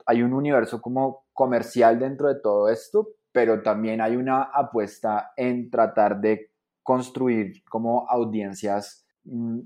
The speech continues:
más amplias, más diversas, más capaces también de entender en la diferencia una potencia, ¿no? Que es, eso ha sido como el gran, el gran reto en general, siento, de los medios que, que le han apostado a, a trabajar en,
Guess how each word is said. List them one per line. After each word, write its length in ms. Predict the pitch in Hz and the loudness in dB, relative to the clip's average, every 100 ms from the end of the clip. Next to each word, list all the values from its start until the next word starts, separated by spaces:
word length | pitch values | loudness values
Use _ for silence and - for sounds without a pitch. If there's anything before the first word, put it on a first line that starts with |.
| _ | _
más 360 | 123 131 127 151 | -2 0 2 2
amplias, 680 | 139 139 139 123 120 - | 2 0 2 2 2 -2
más 360 | 123 120 117 110 | -2 2 2 0
diversas, 920 | 123 127 131 127 123 113 117 - _ _ | 4 6 6 2 0 2 2 -2 _ _
más 280 | 120 123 - | 0 0 4
capaces 560 | 135 - 139 139 147 | 2 8 6 6 0
también 300 | - 156 120 | -4 -2 -2
de 60 | 110 | -2
entender 480 | 113 117 127 113 110 | -4 -4 -2 0 0
en 120 | 110 | 0
la 100 | 113 | 2
diferencia 1000 | 127 123 113 104 101 95 110 104 104 - _ _ _ _ | 2 0 -2 0 -4 -6 -2 -2 -2 -6 _ _ _ _
una 300 | 123 123 120 | -2 0 2
potencia, 580 | 120 - 147 113 - 95 | 0 2 0 0 -10 -6
¿no? 180 | 113 131 | -6 -2
Que 180 | 110 | 0
es, 200 | 98 - | 0 -2
eso 240 | 113 104 117 | -6 0 -2
ha 60 | |
sido 340 | 113 127 123 120 | 0 2 2 2
como 340 | 127 127 131 | -2 -4 -2
el 120 | 117 104 | -2 0
gran, 380 | 110 104 107 - | 0 0 -4 -6
el 140 | 107 | -6
gran 300 | 110 104 104 | -4 -4 0
reto 340 | 120 113 123 120 | 0 0 -2 -4
en 80 | |
general, 480 | 127 123 107 95 95 _ _ | -6 -2 0 0 -2 _ _
siento, 380 | 135 120 120 | -6 -2 2
de 100 | 131 | 4
los 180 | 147 135 | 4 2
medios 460 | 117 101 101 104 - | -2 0 0 -2 -2
que, 320 | 123 120 - | -2 -2 -2
que 100 | 117 | -4
le 120 | 110 | 0
han 160 | 101 98 | 0 0
apostado 640 | 95 120 - 104 98 95 - | -2 -4 -4 -2 0 -2 -2
a, 220 | 110 113 - _ _ _ | 0 0 -4 _ _ _
a 140 | 110 107 | -4 0
trabajar 480 | 110 110 101 95 | 4 4 2 0
en, 340 | 95 95 95 | 0 -6 -8